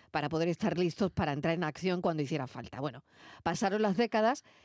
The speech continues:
y, salvo algún corte de luz o una mudanza, la bombilla siguió resplandeciendo. En dos mil uno, al cumplir un siglo,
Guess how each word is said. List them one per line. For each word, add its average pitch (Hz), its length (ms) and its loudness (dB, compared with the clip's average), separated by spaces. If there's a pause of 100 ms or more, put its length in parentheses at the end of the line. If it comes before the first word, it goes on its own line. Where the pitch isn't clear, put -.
(120)
y, 180 160 0
salvo 175 520 2
algún 196 460 2
corte 220 320 2
de 220 140 4
luz 254 340 2 (140)
o 156 120 0
una 180 220 2
mudanza, 233 520 2 (360)
la 202 300 2
bombilla 240 680 2 (320)
siguió 220 560 2 (140)
resplandeciendo. 160 960 -2 (960)
En 214 180 0
dos 202 160 2
mil 254 220 6
uno, 269 220 4 (560)
al 180 180 -2
cumplir 208 480 0
un 190 140 0
siglo, 180 500 0